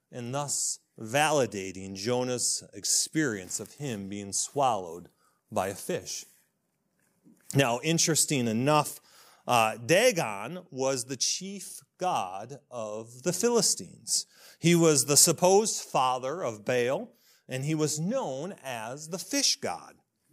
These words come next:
Dag in Hebrew actually means fish. He was known as a half man, half fish creature. And if you're familiar with your Bible, in First Samuel five, just after the death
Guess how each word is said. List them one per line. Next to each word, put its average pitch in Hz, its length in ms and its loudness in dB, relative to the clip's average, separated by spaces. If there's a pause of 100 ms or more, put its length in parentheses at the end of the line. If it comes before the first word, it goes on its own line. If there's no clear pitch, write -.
(560)
Dag 151 540 4
in 135 300 -4
Hebrew 156 600 -2
actually 151 460 -4
means 110 440 -4
fish. 262 540 0
He 156 160 -2
was 151 280 0 (300)
known 190 520 4
as 143 180 2
a 131 80 0
half 180 500 0
man, 175 800 -2 (300)
half 143 560 0 (100)
fish - 580 -8 (360)
creature. 185 580 2
And 117 140 -8
if 131 120 -12
you're 147 240 -4 (260)
familiar 233 760 2
with 190 160 0
your 170 100 0
Bible, 147 480 2
in 127 220 -6 (220)
First - 400 4
Samuel 180 420 0
five, 156 640 -2
just 180 320 -4
after 156 600 -8 (220)
the 139 140 -4
death 143 540 -2